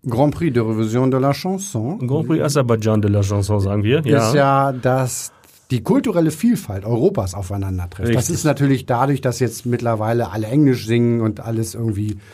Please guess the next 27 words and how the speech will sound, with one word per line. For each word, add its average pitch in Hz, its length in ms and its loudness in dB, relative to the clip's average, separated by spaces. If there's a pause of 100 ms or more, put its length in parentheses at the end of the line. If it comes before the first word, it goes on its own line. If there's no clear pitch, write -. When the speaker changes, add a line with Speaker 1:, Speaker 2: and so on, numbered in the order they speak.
(280)
Speaker 1:
sehr 123 200 0
poppig 165 440 0
ist, 151 200 0
ein 131 80 4
bisschen 151 240 0
anders 165 320 0
geworden 156 340 2
als 139 220 -2
noch 139 140 0
vor 131 100 -2
dreißig 127 380 -2
Jahren. 190 180 -2
Aber 147 180 -6
eigentlich 208 240 -4
ist 190 100 -6
das 180 140 -2
ja 170 80 2
trotzdem 165 360 0
der 147 100 2
Charme, 139 320 2
dass 131 160 0
da 123 100 -2
dann 120 160 -2
auch 117 160 -4
noch 117 140 -2
mal, 113 320 -2 (580)
äh, 143 400 2